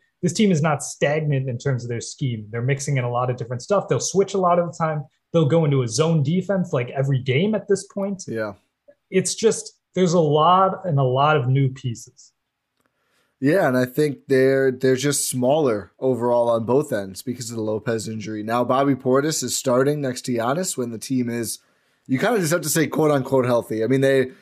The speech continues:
Speaker 2: at no point this season have had their five regular starters from the last regular season and first round of the playoffs. Dante did come back. Dante does exist.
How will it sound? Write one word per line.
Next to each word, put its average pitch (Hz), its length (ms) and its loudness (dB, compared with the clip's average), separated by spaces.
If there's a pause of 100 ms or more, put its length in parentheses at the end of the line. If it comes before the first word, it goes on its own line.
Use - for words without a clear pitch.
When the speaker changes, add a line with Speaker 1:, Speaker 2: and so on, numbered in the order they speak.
(160)
Speaker 2:
at 147 260 0
no 170 280 2
point 170 380 -2
this 143 240 0
season 110 480 0
have 117 180 -6
had 127 180 2
their 120 160 2
five 123 440 0
regular 120 400 0
starters 110 460 0
from 117 160 -8
the 113 80 -2
last 110 340 0
regular 123 480 0
season 104 500 -8 (320)
and 135 260 2
first 147 340 0
round 117 220 2
of 104 60 -6
the 98 60 -8
playoffs. 101 480 -10
Dante 156 520 2 (280)
did 311 200 0
come 254 200 0
back. 151 400 0
Dante 175 340 2
does 190 220 2
exist. 143 480 -2